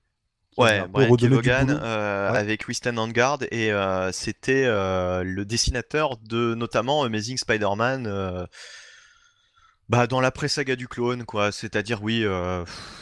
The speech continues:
Speaker 2: quatre-vingt-dix-huit, quatre-vingt-dix-sept, quatre-vingt-dix-huit.
Speaker 1: Ouais, il a fait du Wolverine fin quatre-vingt-dix, début deux mille aussi.
Speaker 2: Voilà.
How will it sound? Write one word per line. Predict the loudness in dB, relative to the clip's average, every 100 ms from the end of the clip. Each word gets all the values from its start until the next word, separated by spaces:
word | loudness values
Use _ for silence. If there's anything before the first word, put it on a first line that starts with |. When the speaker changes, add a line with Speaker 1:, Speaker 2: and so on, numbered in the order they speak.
| -20 -12 -6
Speaker 2:
quatre-vingt-dix-huit, | -6 -2 0 0 -2 -4 -2 -4 -4
quatre-vingt-dix-sept, | -6 -2 -2 -2 -4
quatre-vingt-dix-huit. | -6 -6 -4 -4 -6 -8 -12 _ _ _ _ _ _ _ _ _ -2
Speaker 1:
Ouais, | 4 4 4 2
il | 0
a |
fait | -4
du | -8 -6
Wolverine | -4 -4 -6 -6 -6
fin | -6 -6
quatre-vingt-dix, | -6 -4 -2 -2 -4
début | -4 -2
deux | -2
mille | -2 -6
aussi. | -12 -18 _ _ _ -2
Speaker 2:
Voilà. | 0 0